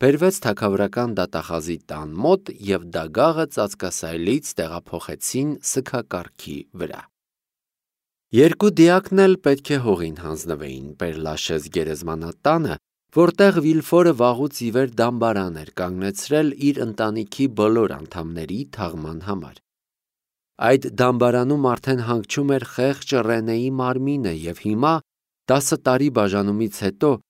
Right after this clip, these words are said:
հայրն ու մայրը միանում էին նրան։ Միշտ հետաքրքրասեր,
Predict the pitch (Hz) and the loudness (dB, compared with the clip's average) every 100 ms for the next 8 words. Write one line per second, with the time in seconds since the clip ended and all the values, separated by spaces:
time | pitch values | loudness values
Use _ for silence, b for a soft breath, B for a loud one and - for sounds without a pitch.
0 | _ _ - 110 143 131 131 117 110 113 | _ _ -2 2 2 2 0 0 -2 -2
1 | 107 98 95 90 90 85 85 85 82 73 | -2 -2 -2 -2 -6 -8 -8 -10 -12 -16
2 | 69 53 53 _ _ _ _ _ _ _ | -18 -20 -20 _ _ _ _ _ _ _
3 | _ _ _ _ _ _ 95 131 127 - | _ _ _ _ _ _ 2 4 2 0
4 | 107 113 107 95 - 98 95 - 123 139 | -2 -2 -2 -4 -2 -2 -2 -2 0 2
5 | 139 | 0